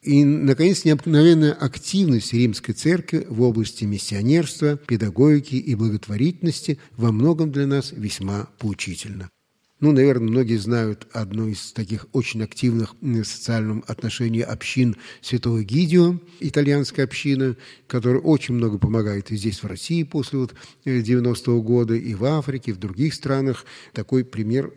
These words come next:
конечно, замечательный, достойный всякого подражания. Что касается реформации, то, отрицая за римским епископом значение непогрешимости наместника Христова,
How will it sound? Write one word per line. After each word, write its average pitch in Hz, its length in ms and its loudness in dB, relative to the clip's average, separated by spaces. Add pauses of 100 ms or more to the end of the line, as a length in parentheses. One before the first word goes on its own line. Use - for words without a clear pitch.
(140)
конечно, 113 460 -4
замечательный, 107 600 -4
достойный 113 520 -4
всякого 101 420 -10
подражания. 107 720 -6 (560)
Что 170 160 0
касается 170 420 2
реформации, 156 1000 0 (100)
то, 117 400 2 (340)
отрицая 135 580 0
за 120 120 4
римским 127 460 2
епископом 120 580 -2
значение 117 720 2 (240)
непогрешимости 120 880 0
наместника 113 720 0
Христова, 180 800 2